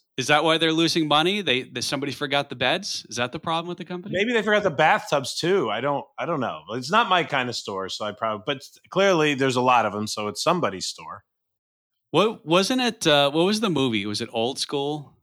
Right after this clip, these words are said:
Speaker 1: with, uh, where, where he's in the scene? He's like, "I don't know. I'm gonna go to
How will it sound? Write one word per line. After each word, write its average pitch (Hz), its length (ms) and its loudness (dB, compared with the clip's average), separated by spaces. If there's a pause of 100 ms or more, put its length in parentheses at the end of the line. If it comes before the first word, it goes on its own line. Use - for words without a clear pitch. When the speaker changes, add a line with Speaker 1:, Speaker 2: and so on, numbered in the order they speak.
(300)
Speaker 1:
with, 104 380 -6
uh, 95 680 -2 (340)
where, 107 200 -4
where 107 140 -6
he's 107 160 -2
in 113 100 2
the 113 80 0
scene? 120 420 2
He's 113 220 0
like, 110 180 0
"I 123 80 2
don't 165 120 2
know. 202 220 2
I'm 208 120 0
gonna 160 160 -2
go 170 140 -4
to 170 180 -4